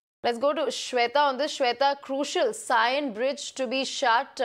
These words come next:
from today onwards. Uh, this is going to be a nightmare as far as commuters are concerned. Uh,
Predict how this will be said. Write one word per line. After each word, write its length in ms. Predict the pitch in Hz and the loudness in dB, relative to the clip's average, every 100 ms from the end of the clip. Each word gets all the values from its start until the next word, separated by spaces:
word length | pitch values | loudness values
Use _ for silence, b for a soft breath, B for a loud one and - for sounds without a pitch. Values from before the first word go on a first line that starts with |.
| - | -2
from 460 | - 240 226 240 254 | -4 -2 0 0 -4
today 320 | - 226 277 | -8 -2 0
onwards. 640 | 269 226 226 247 285 285 262 | 2 0 0 2 0 0 0
Uh, 160 | 196 - | -2 -2
this 140 | 214 240 | -6 -6
is 140 | 226 | -4
going 280 | 226 247 262 | -2 -2 -4
to 100 | 269 | -4
be 260 | 220 262 254 B B B | -2 -2 -4 B B B
a 80 | 202 | -4
nightmare 720 | 226 226 226 277 - 294 302 | 0 2 2 0 -4 0 2
as 160 | 247 240 | 0 2
far 200 | 247 233 | 2 2
as 240 | 240 240 | 0 -2
commuters 640 | 240 214 240 240 262 254 | -6 -4 -4 0 0 2
are 220 | 220 202 233 | 4 2 2
concerned. 760 | 254 214 - 240 233 240 226 | -2 -4 -2 2 2 2 2
Uh, 120 | 180 | 2